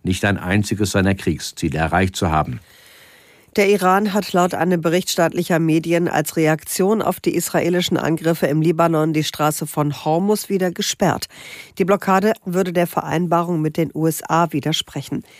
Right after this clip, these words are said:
Speaker 2: Von den iranischen Revolutionsgarden hieß es, man bereite eine harte Reaktion vor,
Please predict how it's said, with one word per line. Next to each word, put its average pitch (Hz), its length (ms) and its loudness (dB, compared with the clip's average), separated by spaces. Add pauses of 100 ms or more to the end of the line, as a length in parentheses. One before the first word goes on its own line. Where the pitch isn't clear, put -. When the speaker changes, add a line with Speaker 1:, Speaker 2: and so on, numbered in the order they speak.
(320)
Speaker 2:
Von 180 300 0
den 170 260 2
iranischen 165 520 -2
Revolutionsgarden 170 880 0
hieß 180 260 -2
es, 190 180 0
man 165 340 0
bereite 156 480 0
eine 151 340 -4
harte 190 280 -2
Reaktion 170 560 0
vor, 170 260 0